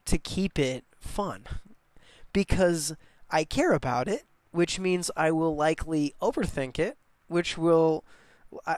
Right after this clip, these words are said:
which means I will likely overplan it, which means I will probably envision where it's gonna be in a year and what my margins on my product would be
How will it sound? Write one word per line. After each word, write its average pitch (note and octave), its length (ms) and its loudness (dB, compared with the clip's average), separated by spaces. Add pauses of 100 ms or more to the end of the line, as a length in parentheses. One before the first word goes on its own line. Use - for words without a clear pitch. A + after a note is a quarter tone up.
(120)
which F3 260 -2
means F#3+ 180 2
I F3 80 8
will E3 160 2
likely F3+ 460 0
overplan E3+ 800 -2
it, D3 240 -2 (220)
which E3 360 0 (500)
means F3+ 220 4
I E3 80 8
will D#3+ 120 4
probably F#3+ 460 2
envision E3+ 600 0
where D3 160 2
it's D3 160 -2
gonna D3+ 200 0
be E3+ 240 -6
in D3+ 120 -4
a C#3 40 -2
year F3+ 480 0
and D3+ 280 -6
what E3 300 4 (300)
my D3+ 220 4
margins C#3+ 840 4
on C#3+ 120 2
my C3+ 200 -2
product F#3 520 4
would C3 200 -2
be B2+ 460 -4